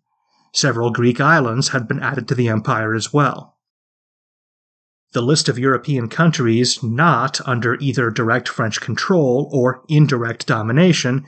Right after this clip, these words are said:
is considerably smaller. Great Britain, of course, including Ireland.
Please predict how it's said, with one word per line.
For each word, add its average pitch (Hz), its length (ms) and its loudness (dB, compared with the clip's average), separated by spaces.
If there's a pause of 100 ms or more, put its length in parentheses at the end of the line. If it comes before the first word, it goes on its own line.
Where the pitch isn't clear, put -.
(100)
is 151 220 2
considerably 143 720 2
smaller. 147 580 -2 (480)
Great 120 280 -2
Britain, 135 320 0
of 110 120 -2
course, 117 520 0
including 123 400 -2
Ireland. 117 640 0